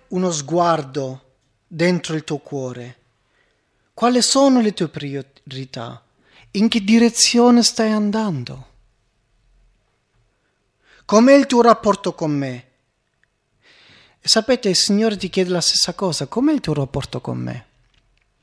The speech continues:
Però sapete cosa fa anche il Signore? Lui fa questa domanda: "Com'è il tuo rapporto con me?" Ma prima che mi rispondi,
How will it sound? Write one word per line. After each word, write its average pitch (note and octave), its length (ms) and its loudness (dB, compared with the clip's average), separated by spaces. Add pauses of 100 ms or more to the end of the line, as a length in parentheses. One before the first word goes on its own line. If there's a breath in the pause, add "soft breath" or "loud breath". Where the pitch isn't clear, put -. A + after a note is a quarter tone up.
(600 loud breath)
Però C4+ 160 6
sapete G#3+ 400 4
cosa E3 220 -2
fa F3+ 140 2
anche F3+ 200 0
il D#3+ 60 -6
Signore? E3 680 -4 (960)
Lui D4 120 2
fa B3+ 160 2
questa G#3 220 -2
domanda: D3+ 540 -2
"Com'è B3+ 240 0
il B3 60 -2
tuo A3 120 -4
rapporto F#3 420 -8
con B3 200 -2
me?" C4 240 -2 (340 loud breath)
Ma A3 160 4
prima D#4 440 4
che C#4+ 140 2
mi C4+ 140 4
rispondi, F#3+ 1000 -2